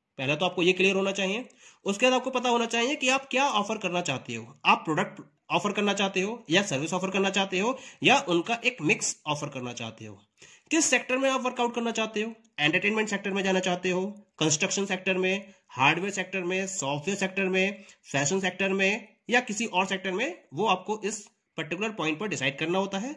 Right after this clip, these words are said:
इसके साथ साथ आपको ये देखना होता है कि जिस बिजनेस को आप चूज कर रहे हो, जिस पर्टिकुलर बिजनेस को आप फॉलो करने जा रहे हो,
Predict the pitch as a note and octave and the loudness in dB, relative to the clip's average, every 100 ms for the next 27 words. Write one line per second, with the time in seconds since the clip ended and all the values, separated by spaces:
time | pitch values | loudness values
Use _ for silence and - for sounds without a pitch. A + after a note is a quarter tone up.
0 | - - - - G3+ G3+ C4+ B3+ B3 C#4 | -12 -20 -20 -4 -2 2 2 2 0 -4
1 | D4 - - G3+ - G#3 B3+ - _ D3+ | -6 -6 -2 -2 0 -4 -4 -8 _ -6
2 | C4+ C4+ B3+ A#3 A#3 B3+ B3+ F3+ C#4+ G#3+ | -2 -2 0 -2 -2 -4 -4 -4 -2 0
3 | G3+ G#3+ G#3 B3+ B3+ F#3+ A#3 B3 - F#3+ | 0 -2 -2 -4 0 2 2 0 -4 -4
4 | B3 - F3+ E3 D3 D3 C#3 A2+ - _ | -4 -4 -2 -2 0 0 0 -6 -12 _
5 | _ _ _ _ _ _ _ - B3 - | _ _ _ _ _ _ _ 2 4 4
6 | - _ F#3+ F#3 G#3+ A#3+ B3+ G#3 G#3+ G#3+ | -4 _ -4 0 0 2 2 2 2 2
7 | A#3+ B3 F#3+ G3 A3 G#3 G3 F#3 E3+ E3 | 2 2 2 0 0 -2 -2 0 0 0
8 | D3 D3+ A#2+ | -2 -4 -6